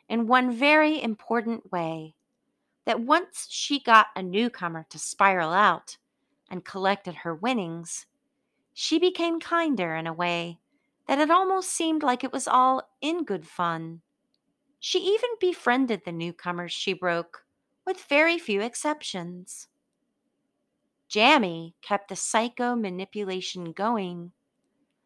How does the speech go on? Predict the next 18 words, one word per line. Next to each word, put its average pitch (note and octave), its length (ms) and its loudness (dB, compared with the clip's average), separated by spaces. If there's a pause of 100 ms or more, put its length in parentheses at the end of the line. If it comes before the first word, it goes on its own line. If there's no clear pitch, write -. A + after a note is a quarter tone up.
(220)
as G#3 180 8
if A#3 180 -2
it A#3+ 120 -2
were G#3 140 -6
some A#3+ 300 -6
sort A#3 300 -4
of G3 220 -6
eternal C4 580 -4
game E3+ 360 -8
for F3 160 -12
him, E3 500 -10 (800)
getting A#3+ 360 6
the F3+ 100 -2
newcomers G3+ 680 -4
to - 120 -10
break G3 540 -4 (480)
over G#3 480 2
and D#3+ 240 -4